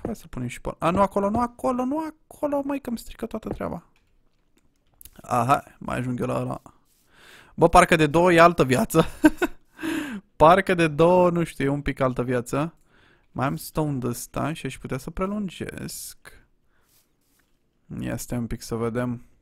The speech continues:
Pot să sc-, perfect, perfect. Și dacă urc acolo,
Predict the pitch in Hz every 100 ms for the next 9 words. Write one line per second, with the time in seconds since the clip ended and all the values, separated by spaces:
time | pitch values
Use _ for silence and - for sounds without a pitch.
0 | _ _ _ - _ - _ _ _ _
1 | - 156 202 - - _ - - - -
2 | - - - - - - - - - -
3 | - - - - - - _ _ - -
4 | 143 165 170 151 160 - 123 _ 143 135
5 | 185 226